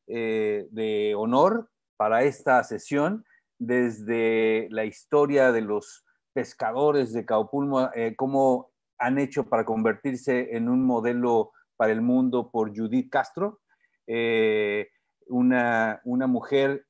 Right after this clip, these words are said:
eh, líder en esta comunidad que ha, eh, dejado, eh, una huella, eh, eh, en, en todo este proceso y que continúa en la organización comunitaria. Mario Castro,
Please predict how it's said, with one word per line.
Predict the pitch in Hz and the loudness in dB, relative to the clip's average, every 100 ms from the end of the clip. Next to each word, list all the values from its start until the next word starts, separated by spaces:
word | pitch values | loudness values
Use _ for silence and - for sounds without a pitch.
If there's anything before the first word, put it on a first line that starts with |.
| - | -12
eh, | 117 113 110 107 104 107 | -8 -4 -2 -2 -4 -6
líder | 123 165 175 135 120 110 - | -4 -4 0 0 -2 -6 -10
en | 117 | -4
esta | 131 131 | -4 -4
comunidad | 120 110 110 127 120 | -4 -4 0 0 -2
que | 117 113 | -2 2
ha, | 120 131 131 135 | 6 8 6 4
eh, | 113 110 107 107 | -2 -2 -2 -4
dejado, | 113 110 131 131 135 135 127 - | -8 -4 -2 0 0 0 -2 -6
eh, | 113 107 104 - _ - | -6 -4 -6 -10 _ -12
una | 139 139 139 127 | -6 -4 -2 -2
huella, | 117 131 131 131 123 113 - - | -2 -2 0 0 0 -2 -8 -12
eh, | 107 104 - | -10 -10 -12
eh, | 104 101 101 101 101 | -18 -16 -12 -14 -14
en, | 110 107 104 107 - | -12 -12 -12 -12 -14
en | 110 110 120 _ | -10 -10 -10 _
todo | 143 143 | -4 -4
este | 135 123 | -4 -8
proceso | 120 110 - 131 180 | -8 -8 -6 -4 -6
y | 135 | -4
que | 135 | -6
continúa | 139 131 127 123 143 160 160 135 123 _ _ _ | -2 -2 0 -2 0 -2 0 0 -2 _ _ _
en | 110 113 113 110 | -6 -4 -4 0
la | 107 | -2
organización | 107 107 104 110 - 127 123 123 _ _ | -2 -6 -8 -10 -4 -2 -2 -4 _ _
comunitaria. | - 113 110 104 135 131 139 185 196 _ _ _ | -6 -4 -4 -2 2 2 4 0 -2 _ _ _
Mario | 107 127 143 127 | -2 0 0 -2
Castro, | 147 160 151 - 120 117 | 2 2 2 -2 -2 -4